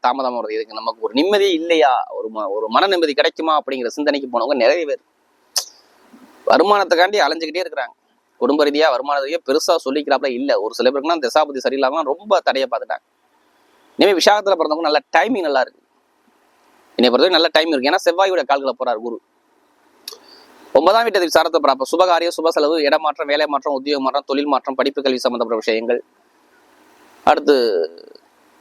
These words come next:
கல்வி சம்பந்தப்பட்ட விஷயம், அடுத்து கணவன் மனைவி ஒற்றுமை சம்பந்தப்பட்ட விஷயம், இது எல்லாமே சூப்பரா அமைச்சு கொடுக்குறாரு. இப்ப நல்ல ஒரு சிந்தனை வரும், நல்ல ஒரு அறிவு திறன் கிடைக்கும், நல்ல ஒரு பழக்க வழக்கம் கிடைக்கும், எல்லாமே நல்ல ஒரு மாற்றத்தை அமைச்சு கொடுக்குறாரு. விசாகத்துல பிறந்தவங்க இனிமேல் டைமிங் சூப்பரா இருக்கும். மெயினா ஆசிரியர் வேலை, ஆஹ்,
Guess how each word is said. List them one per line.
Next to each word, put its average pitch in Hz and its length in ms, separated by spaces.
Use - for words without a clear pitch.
கல்வி 160 280
சம்பந்தப்பட்ட 127 360
விஷயம், 151 160
அடுத்து 139 180
கணவன் 156 240
மனைவி 131 200
ஒற்றுமை 143 320
சம்பந்தப்பட்ட 113 360
விஷயம், 131 200
இது 156 100
எல்லாமே 214 300
சூப்பரா 170 220
அமைச்சு 131 160
கொடுக்குறாரு. 123 260
இப்ப 147 180
நல்ல 196 220
ஒரு 143 160
சிந்தனை 185 340
வரும், - 180
நல்ல 196 180
ஒரு 160 140
அறிவு 214 280
திறன் 151 160
கிடைக்கும், 135 240
நல்ல 156 160
ஒரு 131 140
பழக்க 175 220
வழக்கம் 139 200
கிடைக்கும், 135 260
எல்லாமே 233 340
நல்ல 185 200
ஒரு 143 140
மாற்றத்தை 156 320
அமைச்சு 131 180
கொடுக்குறாரு. 113 280
விசாகத்துல 147 420
பிறந்தவங்க 143 280
இனிமேல் 143 280
டைமிங் 160 320
சூப்பரா 160 240
இருக்கும். 120 200
மெயினா 135 200
ஆசிரியர் 123 380
வேலை, 110 140
ஆஹ், 147 260